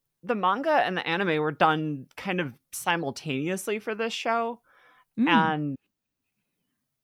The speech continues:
Speaker 1: like, the same people were all kind of in the room deciding the story, as far as, like, I'm aware of how this was done. Th-, like, this was very different from, like, some other shows. Um,
Speaker 2: Got it.
Speaker 1: where, like,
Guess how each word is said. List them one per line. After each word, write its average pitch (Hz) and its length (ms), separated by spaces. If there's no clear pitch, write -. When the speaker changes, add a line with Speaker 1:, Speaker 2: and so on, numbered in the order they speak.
Speaker 1:
like, 185 180
the 185 100
same 190 720
people 190 360
were 151 260
all 160 200
kind 185 280
of 139 160
in 170 200
the 160 100
room 160 500
deciding 147 560
the 127 80
story, 160 520
as 135 140
far 208 220
as, 214 160
like, 147 280
I'm 156 240
aware 123 580
of 143 140
how 151 160
this 131 200
was 131 160
done. 123 220
Th-, 160 220
like, 220 160
this 269 160
was 254 140
very 208 340
different 147 560
from, 147 120
like, 135 200
some 147 260
other 131 260
shows. 117 580
Um, 123 460
Speaker 2:
Got 175 240
it. 113 140
Speaker 1:
where, 156 180
like, 135 280